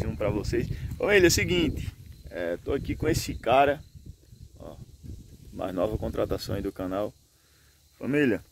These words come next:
isso é um, um, um golado que eu adquiri semana passada de um colega meu, Betinho, lá de Itacima. É, valeu, Betinho, tamo junto, pai.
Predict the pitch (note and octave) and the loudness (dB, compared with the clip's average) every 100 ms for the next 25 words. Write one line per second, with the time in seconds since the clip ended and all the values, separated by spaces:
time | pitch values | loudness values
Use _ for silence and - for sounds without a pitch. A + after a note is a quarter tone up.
0 | _ _ _ _ - - G2+ A#2+ A#2+ A2+ | _ _ _ _ -20 -8 -2 0 0 -2
1 | - A#2 A2 G#2+ G#2+ G#2+ G#2+ G#2 G#2+ - | -2 -2 -4 -6 -6 0 4 4 2 -2
2 | G2 G#2 G#2+ - F#2+ G2+ G#2 A2 A2 A#2+ | -6 -2 0 0 -2 -4 -6 -6 -4 -4
3 | - G2 G#2 A#2+ _ _ _ _ _ _ | -2 0 0 -4 _ _ _ _ _ _
4 | G2 G2 F#2+ F2+ G2 F#2 F2+ F#2+ - - | -12 -10 -2 0 2 0 0 -2 -4 -8
5 | F#2+ F#2 - F#2+ G2 F2+ F2 F2 - E2 | -2 -2 -2 -8 -4 -2 -2 -2 -2 -2
6 | - F#2+ F#2 F#2+ - - - - - - | -2 -4 -6 -8 -10 -18 -20 -20 -18 -18
7 | - D#2+ D#2+ E2+ E2+ D#2+ E2 F2 D2+ - | -14 -10 -10 -8 -6 -6 -4 -6 -8 -14
8 | - - F#2+ G2 A2 G2+ G2+ F#2+ G2+ F#2 | -16 -4 0 2 4 2 2 -4 -4 -4
9 | G#2 G#2+ - | -6 -6 -6